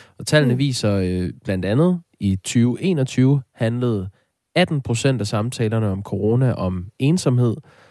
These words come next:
Speaker 1: og i tyve tyve var det tal kun på tre komma otte procent. I, øh, tyve enogtyve, altså sidste år, handlede fem komma fire procent af samtalerne desuden om angst,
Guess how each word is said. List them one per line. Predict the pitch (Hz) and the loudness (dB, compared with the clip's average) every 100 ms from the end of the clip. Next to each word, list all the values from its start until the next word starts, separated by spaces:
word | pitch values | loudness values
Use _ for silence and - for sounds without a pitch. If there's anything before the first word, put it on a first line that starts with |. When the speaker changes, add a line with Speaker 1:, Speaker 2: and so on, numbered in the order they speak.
| _ _ | _ _
Speaker 1:
og | 101 | -4
i | 101 | -2
tyve | - 120 | 0 0
tyve | 120 131 135 165 151 | 2 4 4 4 0
var | 123 | -2
det | 123 | -2
tal | - 117 117 | -2 -2 -2
kun | - 117 | 0 0
på | 120 | 0
tre | 113 - 117 | -2 -2 -2
komma | - 120 113 | -2 -2 0
otte | 139 147 151 | 2 2 0
procent. | 104 98 85 - - _ _ _ _ _ _ | -8 -8 -10 -10 -20 _ _ _ _ _ _
I, | - 117 110 | -2 2 2
øh, | 104 | 2
tyve | 104 - 160 151 | 2 2 4 4
enogtyve, | 113 104 120 120 | 2 0 0 2
altså | 113 104 | 0 0
sidste | 107 139 - | -2 -2 0
år, | 120 101 - - | 0 0 -4 -4
handlede | 113 113 113 | -2 0 0
fem | 101 135 107 | 0 -2 -2
komma | 107 95 | -4 -4
fire | 95 135 151 | -4 0 0
procent | - 113 113 | 0 -2 -2
af | 98 | -2
samtalerne | 104 104 117 107 98 101 98 | -2 -4 -2 -2 0 -2 -2
desuden | 101 117 117 | -2 0 2
om | 117 - | 2 0
angst, | 107 107 - - | -6 -6 -10 -12